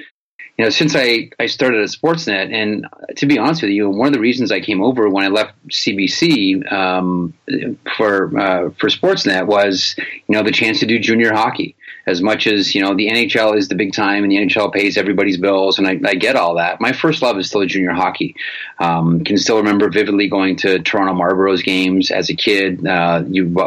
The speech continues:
you know, you could get, uh, two-for-one deals. You go see the Marlboros at the Maple Leaf Gardens in the afternoon, then stick around and watch the Maple Leafs at night.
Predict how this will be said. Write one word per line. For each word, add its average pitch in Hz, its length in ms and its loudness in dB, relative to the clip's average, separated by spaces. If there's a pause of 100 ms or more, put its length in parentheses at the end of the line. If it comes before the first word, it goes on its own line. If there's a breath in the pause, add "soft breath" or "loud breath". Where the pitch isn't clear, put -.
you 95 100 2
know, 87 120 0
you 90 140 2
could 90 160 0
get, 92 340 0 (340 loud breath)
uh, 90 180 0
two-for-one 107 540 0
deals. 101 320 2
You 92 80 -2
go 95 40 2
see 104 160 0
the 92 60 0
Marlboros 104 400 2
at 95 60 -6
the 92 60 -2
Maple 98 200 0
Leaf 95 140 0
Gardens 95 340 2
in 90 60 2
the 98 100 4
afternoon, 95 480 2
then 90 120 0
stick - 220 -2
around 95 160 2
and 90 80 2
watch 87 160 0
the 98 80 0
Maple 98 380 0
Leafs 101 300 2
at 90 100 0
night. 98 420 2